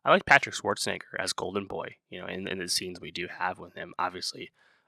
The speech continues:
uh, he does not long for the show. And yeah, ultimately, it's just fun to be with the, the Gen V world, and I'm very excited to see The Boys season four. I'll be curious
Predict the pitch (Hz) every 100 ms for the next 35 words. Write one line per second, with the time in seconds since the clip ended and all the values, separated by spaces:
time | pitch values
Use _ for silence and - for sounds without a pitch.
0 | - 92 98 92 95 - - 101 92 87
1 | 92 85 - - 98 87 90 120 127 143
2 | 120 110 - 147 113 107 - 131 - 110
3 | 110 101 98 95 98 - _ _ 104 104
4 | - 98 95 95 92 87 92 101 101 90
5 | 87 90 87 - 92 90 90 - 87 90
6 | 87 90 - 98 87 92 - - 95 85
7 | 87 90 - - 95 92 - -